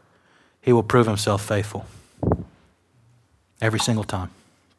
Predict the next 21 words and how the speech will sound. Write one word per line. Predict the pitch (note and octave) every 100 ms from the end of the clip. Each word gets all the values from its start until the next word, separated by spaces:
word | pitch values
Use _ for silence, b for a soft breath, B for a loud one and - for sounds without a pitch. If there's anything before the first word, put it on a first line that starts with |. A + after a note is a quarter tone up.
| _ _ _ _ _ _ _ _ b b b b
So | - E3
when | E3 D#3+
we |
look | D#3 G3+
at | A3
that | D3+ -
passage, | D#3 D#3+ B2+ A2+
if | D3 D3
we | C#3
ro-, | C#3+ D3+
if | C#3
we | C#3+
go | D#3 F3+
back | E3 E3
in | D#3+
that | C3+ -
same | - E3+ E3
chapter, | - C#3+ D3+ - G2 F2+ - _ _ b b b b
in | D#3+ C3+
verse | D#3 F3+ -
two, | - G3+ D3